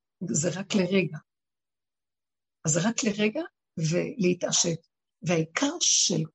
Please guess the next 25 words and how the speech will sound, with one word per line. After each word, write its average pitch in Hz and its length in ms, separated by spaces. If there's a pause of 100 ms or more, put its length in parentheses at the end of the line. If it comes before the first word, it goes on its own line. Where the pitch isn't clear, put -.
כל 285 220
העבודה 185 380
עכשיו, - 220 (400)
אם 277 200
נשארה 175 380
איזו 160 180
עבודה, 185 400 (1160)
זה 175 240 (160)
לחזור 208 640
לכלום, 214 560 (560)
כאילו 185 240
כלום 240 300
לא 359 140
קרה, 302 260 (480)
לסגור 165 420
את 269 120
הכל, 202 300 (640)
ובשום 175 600
אופן - 300
לא 180 160
להישבר. 160 520 (1000)
זה 220 240
עכשיו, - 240 (140)
זה 185 180
הולך 214 280